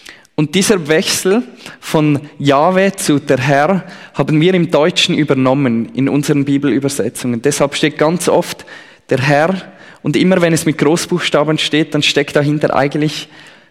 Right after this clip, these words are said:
Jahwe, der Name Gottes. Ja, warum erzähle ich so etwas, was für die einen spannender und für die anderen vielleicht nicht so spannend ist?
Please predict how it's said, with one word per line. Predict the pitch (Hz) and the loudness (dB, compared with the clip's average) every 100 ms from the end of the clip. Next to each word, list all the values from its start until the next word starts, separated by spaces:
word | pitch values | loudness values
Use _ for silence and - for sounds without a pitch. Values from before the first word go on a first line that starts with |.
| _ | _
Jahwe, | 123 110 127 131 110 110 - - _ _ - | -2 0 2 0 -2 -4 -16 -20 _ _ -4
der | 127 | 0
Name | 123 117 127 120 | 2 2 0 -2
Gottes. | 95 85 - 127 - - _ _ _ _ _ _ _ _ _ _ _ _ _ _ _ _ - - - - - - - - - - - _ _ _ _ _ _ - | -4 -6 -8 -12 -12 -18 _ _ _ _ _ _ _ _ _ _ _ _ _ _ _ _ -20 -20 -20 -20 -20 -20 -20 -20 -20 -20 -20 _ _ _ _ _ _ -6
Ja, | 139 143 165 | 0 2 4
warum | 160 185 | 2 2
erzähle | 185 151 - 165 190 | 2 0 2 2 0
ich | - | 0
so | 185 | 0
etwas, | 180 175 170 175 - | 0 0 -2 -2 -4
was | 147 - | -4 -4
für | - - - 160 | -10 -16 -4 -2
die | 151 | 2
einen | 123 160 160 147 - - | 2 2 2 0 -2 -10
spannender | - 147 175 165 165 | -2 0 2 0 0
und | 151 | 0
für | - | 0
die | 143 | 2
anderen | 135 170 151 | 2 2 0
vielleicht | 151 143 143 | 0 0 0
nicht | 156 - | -4 -2
so | - | -4
spannend | 151 143 151 156 | -2 -2 0 -2
ist? | - 131 - - | -4 -6 -8 -20